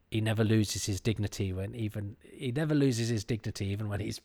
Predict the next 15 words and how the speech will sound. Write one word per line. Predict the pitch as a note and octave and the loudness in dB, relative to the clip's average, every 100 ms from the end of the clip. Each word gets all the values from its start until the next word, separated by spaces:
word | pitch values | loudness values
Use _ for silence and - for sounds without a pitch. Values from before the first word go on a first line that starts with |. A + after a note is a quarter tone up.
| _ | _
prattling | - D3 - A#2 | -2 0 0 -8
about. | A2 G#2+ G2 F2+ - - - - | -8 -6 -4 -6 -12 -20 -20 -18
He's | - - | -8 2
so | - - - | 2 2 -2
good. | - C#2+ - - _ _ _ | -4 -6 -8 -14 _ _ _
He's | - - | -6 0
so | - - - - | 0 0 -2 -4
good. | - - - - _ _ _ _ _ _ _ _ _ _ - | -8 -12 -14 -20 _ _ _ _ _ _ _ _ _ _ -6
I | A2+ | -4
love | G#2 - | -2 -6
Doctor | - - G2+ G2+ G2+ _ - - | -10 -10 -10 -10 -12 _ -2 2
Who. | |
<laughs> | - - - E4 - - - _ _ _ _ _ _ _ _ _ _ _ - D3 D3 - - - | 2 0 -6 -8 -6 -12 -12 _ _ _ _ _ _ _ _ _ _ _ -18 -18 -18 -20 -12 6
Bonus | E3+ D#3+ - | 8 8 6
thing. | G2 E2+ | 0 -4